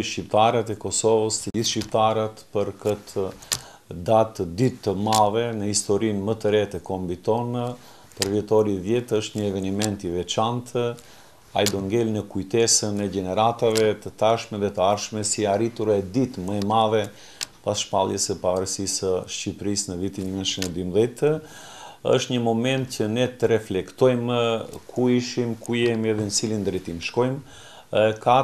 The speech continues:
të arritura, ka ngecje, e, ka pakënaqësi, po mbi të gjitha, ki për vjetor duhet jetë një motiv plus për klasën politike, intelektuale, për qytetarët e Kosovës dhe për shqiptarët në përgjithësi, që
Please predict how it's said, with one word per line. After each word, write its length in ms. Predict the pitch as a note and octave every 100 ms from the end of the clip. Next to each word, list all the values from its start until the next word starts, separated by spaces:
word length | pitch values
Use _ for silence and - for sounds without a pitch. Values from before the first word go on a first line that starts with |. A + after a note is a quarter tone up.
| -
të 80 | B2
arritura, 600 | A#2 A#2+ B2 A#2+ A#2+ A#2+ A#2 - - -
ka 140 | A2+ A#2+ A#2+
ngecje, 600 | A2 A#2 A2+ - A#2 A#2 A2
e, 720 | - - - - - - G2+ G2+ -
ka 140 | A2+ A#2+
pakënaqësi, 1000 | A#2 - A2+ G#2+ G#2+ - A#2 A#2 A2+ G#2+
po 100 | G2+
mbi 160 | G#2 B2+
të 160 | B2+ G2+
gjitha, 340 | A2 A2 A2+ G#2+ -
ki 160 | B2+ A#2+
për 140 | G2+
vjetor 480 | F#2+ G2 A2 A2+ A2
duhet 300 | G2 G2+ G#2+
jetë 180 | G#2+ G#2+
një 220 | G#2 G2
motiv 400 | F2+ G2 - A2 -
plus 380 | G2+ A#2+ - C3+ B2+ B2 - - - -
për 160 | F2
klasën 400 | - A2+ A#2 A2+ A2
politike, 640 | A2+ A2 G#2+ A2 G#2+ A2+ G2+
intelektuale, 840 | A2 G#2+ G2+ G2 G2+ G2 G2 F#2+ F#2+
për 180 | G2 -
qytetarët 760 | A2 G#2+ G#2 A2+ A2 A2 - G#2
e 720 | G2 - - - - A2+ A2
Kosovës 480 | A#2 - A2 G#2+ G2+
dhe 80 | G2
për 120 | G2 -
shqiptarët 420 | F#2 A2 A2+ G#2
në 80 | G2
përgjithësi, 500 | G#2+ G#2 - A#2 A#2 G#2 -
që 180 | A#2